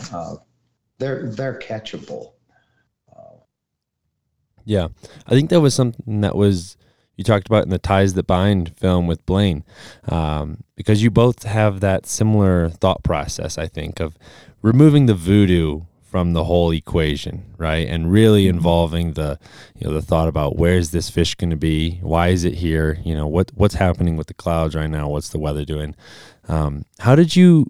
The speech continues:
Speaker 2: first meet Blaine and, and get connected to him?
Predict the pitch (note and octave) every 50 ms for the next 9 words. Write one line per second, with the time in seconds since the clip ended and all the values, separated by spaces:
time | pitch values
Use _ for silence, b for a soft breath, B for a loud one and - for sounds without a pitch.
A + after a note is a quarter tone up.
0 | _ _ - - D#3 D3 C3 - - G#2 G#2+ A#2+ - - - E2+ E2 D2+ C#2+ C#2+
1 | C#2+ D2+ - - - F2 E2+ E2+ E2 D#2+ D#2 - _ - E2 E2 D#2+ D2 - G2
2 | - _ - - - F2+ F2 F2 - - F#2+ D#2 D2+ D2 D2+ C2+ B1+ - - -